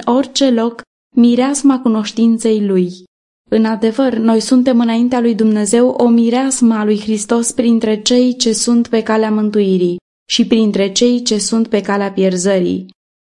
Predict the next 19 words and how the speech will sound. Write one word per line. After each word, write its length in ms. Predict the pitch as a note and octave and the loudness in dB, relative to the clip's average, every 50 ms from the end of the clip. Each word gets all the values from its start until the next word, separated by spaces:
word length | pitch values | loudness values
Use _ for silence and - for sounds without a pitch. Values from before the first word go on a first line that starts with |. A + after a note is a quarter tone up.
| _ _ - | _ _ 0
În 160 | A3+ A3 G#3+ | 0 2 2
vremea 380 | G#3+ A#3+ C4+ C4 C4+ B3+ A#3 | 2 2 2 2 0 0 0
aceea 440 | A3 G#3+ G#3+ - - C4 B3+ A#3+ A#3 | -4 -4 -4 -2 -2 0 0 0 -2
se 200 | A3+ - - A#3+ | -2 0 0 2
obișnuia 580 | A#3 A3+ A3 G3+ A3+ A3 - B3 C4 C#4 C#4 C#4 | 2 0 0 0 -2 0 0 0 2 2 0 -2
ca 120 | C#4 B3+ | -2 -2
un 200 | A#3+ A#3 A3+ A3 | 0 0 0 0
general 460 | G#3 G#3+ G#3 G3+ G3+ G#3 A3 B3 B3+ | 0 0 -2 -2 -2 -4 -4 -4 -4
biruitor 580 | B3 A3 A3+ G#3+ G3+ G3+ F#3+ F#3+ F#3+ A#3+ A#3+ A#3+ | -2 0 0 0 0 -2 -4 -4 -2 -2 0 0
în 180 | A3+ G#3 G#3 G3+ | 0 0 0 -2
luptă 440 | G#3 G#3 G3+ - - A3+ A3+ A#3+ | -2 -4 -4 -6 -6 -4 -4 -4
să 160 | B3 B3 - B3 | -4 -4 -4 -4
aducă 360 | A#3 A3+ G#3+ C4+ C#4 D4 D4 | -4 -4 -2 -4 -2 0 0
împreună 440 | C4 A#3+ A#3 A3+ A3+ A#3+ A#3 A#3 A3 | 0 0 0 0 0 0 -2 -2 -4
cu 140 | A#3 G#3+ | -4 -6
sine 340 | G3+ G3+ - A3+ A3 A3+ G#3+ | -6 -4 -2 -2 -2 -2 -2
la 140 | G3+ G3 G3 | -2 -2 -2
întoarcerea 600 | F#3+ F#3+ F#3+ A#3 A#3 - - - G#3+ F#3+ F#3+ F#3+ | -4 -4 -4 -6 -6 -6 -6 -6 -4 -2 -2 -4
sa 280 | F#3+ F#3+ - A3+ A#3+ | -4 -4 -4 -4 -4